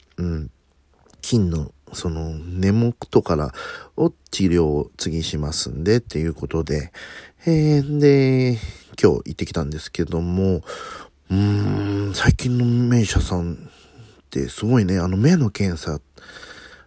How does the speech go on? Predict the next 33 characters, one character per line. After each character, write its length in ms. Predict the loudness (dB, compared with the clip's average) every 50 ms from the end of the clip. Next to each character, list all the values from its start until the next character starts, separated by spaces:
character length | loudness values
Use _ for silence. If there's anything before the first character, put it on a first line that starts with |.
| _
あ 80 | -4 -2
る 80 | -2 0
じ 120 | 0 0
ゃ 60 | 0
な 140 | 0 -2 -8
い。 100 | -10 -14 _ _ _ _ _ _ _ _ _ _ _ _ _ _ _ _ _ _ _ _ _ _ -6
あ 120 | -2 -2
れ、 340 | 0 0 0 0 0 -2 -4 _ _ _ _ _ _ _ _ _ _ _ _ _ _ _ -4
な 100 | -2 -2
ん 20 |
か、 220 | -2 -2 -4 -4 -6 -12 -18 -16
そ 180 | -10 -4 -2
の、 180 | -2 -2 -4 -6 -12 -18 -16 -16 -18 -18 -20 -20 -20 -20 -20 _ _ _ _ _
貼 200 | -10 -6 -2 -2
っ 60 | -2 -4 _ _ -2
て 300 | 2 2 2 2 2 -2 -8 _ _ _ _ _ _ _ _ _ _ _ _ _ _ -6
上 320 | -2 0 0 0 0 -2
下 320 | -4 -8 -6 -2 -2 -2
と 120 | -2 -4 -4
か 100 | -6 -6
じ 100 | -8 -6
ゃ 60 | -6
な 160 | -2 2 2
い 60 | 2
ん 40 | 2
だ 140 | 0 -2 -2
ね。 260 | 0 0 0 0 -2 _ _ -18 -16 -16 -16 -16 -12 -4
な 80 | -4 -2
ん 20 |
か 120 | -2 -2 -8 -10 -8 0
映 280 | 4 6 6 8 8 6
像 340 | 6 6 6 6 6 6 4
が 260 | 4 2 2 0 -2